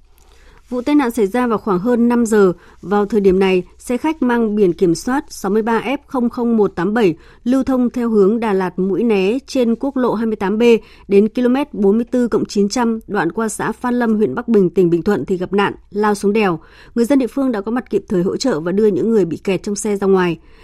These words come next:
Theo thông tin ban đầu, trên xe chở hai mươi ba hành khách, trong đó có nhiều phụ nữ và trẻ em. Ba người bị thương nặng đã được đưa đi viện, bệnh viện cấp cứu. Đến khoảng sáu giờ ba mươi phút, công an địa phương và lực lượng chức năng đã có mặt tại hiện trường.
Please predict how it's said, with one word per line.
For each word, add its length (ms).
Theo 120
thông 140
tin 180
ban 140
đầu, 200
trên 200
xe 240
chở 200
hai 180
mươi 100
ba 100
hành 140
khách, 220
trong 200
đó 140
có 120
nhiều 260
phụ 220
nữ 260
và 60
trẻ 180
em. 180
Ba 140
người 160
bị 100
thương 220
nặng 220
đã 80
được 160
đưa 220
đi 220
viện, 240
bệnh 180
viện 140
cấp 160
cứu. 300
Đến 140
khoảng 260
sáu 280
giờ 140
ba 100
mươi 120
phút, 260
công 140
an 100
địa 120
phương 220
và 80
lực 140
lượng 140
chức 140
năng 240
đã 100
có 160
mặt 200
tại 80
hiện 160
trường. 300